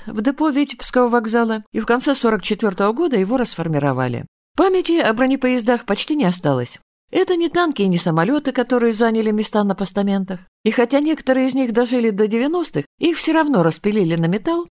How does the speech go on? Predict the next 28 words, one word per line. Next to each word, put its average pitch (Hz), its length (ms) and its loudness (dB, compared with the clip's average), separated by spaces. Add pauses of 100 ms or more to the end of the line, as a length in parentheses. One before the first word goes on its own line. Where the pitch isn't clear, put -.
потому 220 260 0
что 226 160 -4
тогда 247 320 0
пилили 220 400 0
все, 285 300 0
и - 20 4
о 175 80 4
музеях 190 380 2
никто 175 260 -2
не 180 120 0
думал. 123 360 -2 (260)
До 190 160 2
определенного 330 600 2
момента 330 400 0
казалось, 302 440 2
что 247 180 -2
ре-, 277 260 0
история 330 400 0
эта 285 160 0
забыта, 170 600 -2
и - 60 -2
кусок 254 380 -2
брони — 311 340 0 (140)
единственное, 208 640 0
что 160 480 2
от 170 100 -2
них 247 160 -2
осталось. 147 480 -2